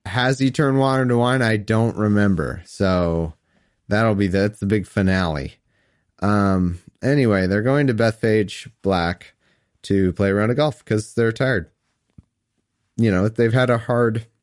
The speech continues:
they've had a hard time. Let Jesus play one or two rounds of golf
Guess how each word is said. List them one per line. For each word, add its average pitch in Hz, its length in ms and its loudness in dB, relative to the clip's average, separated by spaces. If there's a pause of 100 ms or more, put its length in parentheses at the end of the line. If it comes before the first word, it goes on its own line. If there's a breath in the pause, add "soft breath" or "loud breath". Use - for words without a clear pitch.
(680)
they've 151 100 -2
had 147 160 2
a 101 80 2
hard 87 240 -2
time. 69 180 -10 (440 soft breath)
Let 196 340 0
Jesus 131 440 0
play 113 220 2
one 98 340 2
or 101 100 0
two 98 200 -2
rounds 87 300 0
of 85 100 -2
golf 76 380 -6